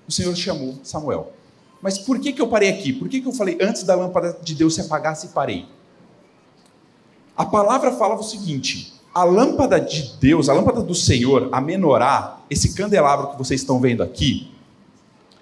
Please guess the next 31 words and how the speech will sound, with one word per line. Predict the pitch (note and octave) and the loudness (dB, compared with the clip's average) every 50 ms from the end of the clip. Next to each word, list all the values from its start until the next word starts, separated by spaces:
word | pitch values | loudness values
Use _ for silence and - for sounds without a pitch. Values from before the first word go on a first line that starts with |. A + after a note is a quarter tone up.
| _ _ _ _ _ - | _ _ _ _ _ 0
ele | C3+ D#3 | 0 2
precisava | D#3+ - E3+ - - - - D#3 D3 D#3 D3 C#3+ C#3+ | 4 4 4 2 2 2 0 2 2 2 0 -4 -6
ficar | - D#3 - - C3+ B2+ B2+ A2 | -10 -10 -8 -4 -2 0 0 0
aceso | A#2 A2+ - - - - B2+ C3 B2 - - - - - - | -2 -4 -6 -6 -4 -2 0 0 0 -2 -6 -10 -14 -16 -16
vinte | A2 A2+ D#3 G3 F#3+ - | -10 -6 -6 -4 -4 -6
e | - - | -2 0
quatro | F#3 E3+ E3 - D3+ C#3+ | 0 0 0 0 0 0
horas | C#3+ D3 D3 C#3+ - | 0 0 0 -4 -8
por | - - D3 C3+ | -10 -10 -10 -10
dia, | - - B2+ C#3+ C3 F2 F2 F#2 - - _ _ _ _ | -10 -8 -6 -4 -4 -4 -4 -8 -12 -18 _ _ _ _
o | D3 | -10
tempo | C#3+ - D#3+ D#3+ D#3+ F3+ | -6 -4 -6 -6 -6 -8
inteiro, | E3 D#3 D3+ C3+ B2 | -8 -6 -4 -4 -2
ele | B2 B2+ C3 | -2 -2 -2
não | C3+ C3+ C#3 C#3 D3 D#3 F3 G3 G3 G3 | -4 -2 -2 -2 -2 -2 -2 -4 -6 -8
poderia | - - E3+ E3+ E3 D#3 C#3 A2+ G#2+ G#2+ A2+ A2+ A2+ | -10 -8 -6 -2 -2 0 0 0 0 -2 -2 -4 -6
se | - - D3 | -8 -8 -4
apagar. | - D#3+ D3 - G#2 F#2+ F2 - - - - - _ _ _ _ _ _ _ _ - | -2 -2 -2 0 0 -2 -4 -4 -6 -12 -20 -20 _ _ _ _ _ _ _ _ -10
Então, | F3+ - B3+ B3+ B3+ | -6 -4 -4 -2 -2
tá | B3 B3 | -4 -6
falando | B3 B3 A#3+ A#3 | -6 -6 -6 -6
aqui, | - - G#3+ E3 | -4 -4 -4 -2
mas | D#3+ B2+ C3 - - - - | -2 -4 -6 -6 -10 -4 0
antes | F3 G3+ C#4 C#4+ C4 - C#4 G#3+ - - | 2 2 2 2 2 0 0 0 -2 0
que | - G#3+ | 2 2
a | F3+ | 4
lâmpada | E3 E3 G3+ A#3 A#3 B3+ A3+ A3 G#3 E3 | 4 4 4 2 2 2 2 2 2 2
de | E3 D#3+ | 2 0
Deus | D#3 G3 A3 - | 0 0 0 0
se | - G3 | -2 -2
apagasse, | - - E3+ C#3+ B2 B2 G#2+ G#2+ - - - - - - - | 0 0 0 0 2 2 2 2 0 -2 -6 -8 -10 -14 -18